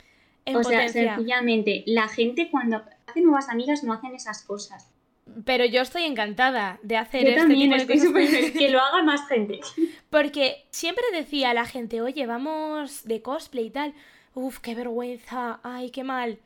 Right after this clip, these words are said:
Speaker 2: Sí, sí,
Speaker 1: Pero
Speaker 2: sí.
Speaker 1: contigo y con una amiga nuestra, que es Sandra, un
Speaker 2: Mm.
Speaker 1: besazo enorme
Speaker 2: Besito.
Speaker 1: para, <laughs> para Sandra, pues fue todo tan orgánico y, y éramos
Speaker 2: Era
Speaker 1: las únicas.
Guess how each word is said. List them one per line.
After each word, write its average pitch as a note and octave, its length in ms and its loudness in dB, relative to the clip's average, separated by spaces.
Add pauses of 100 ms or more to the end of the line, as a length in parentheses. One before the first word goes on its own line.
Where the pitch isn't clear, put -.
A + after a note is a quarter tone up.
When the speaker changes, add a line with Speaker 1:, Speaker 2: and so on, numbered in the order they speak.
(180)
Speaker 2:
Sí, A3+ 200 0
sí, A3 180 -10
Speaker 1:
Pero C#4+ 380 6
Speaker 2:
sí. F#3+ 60 -10 (260)
Speaker 1:
contigo D4 480 0 (100)
y C4+ 120 -6
con B3 220 -4
una C4 140 -4
amiga C#4+ 240 -2
nuestra, A3+ 400 -4
que C#4 100 -6
es A#3 100 -8
Sandra, B3 440 -4 (160)
un A#3+ 80 -2
Speaker 2:
Mm. A3 40 2
Speaker 1:
besazo B3 420 -6
enorme A3+ 340 -4
Speaker 2:
Besito. G#3+ 240 0
Speaker 1:
para, A3+ 260 6
<laughs> C4 520 0
para B3 260 -4
Sandra, B3 480 -4 (680)
pues B3 360 -2 (140)
fue D#4 180 -2
todo C#4+ 260 0
tan B3 220 -2
orgánico C4 880 -4 (400)
y, C#4 380 0
y B3 200 -2
éramos C#4+ 360 4
Speaker 2:
Era D4+ 100 4
Speaker 1:
las B3 240 -2
únicas. - 540 -10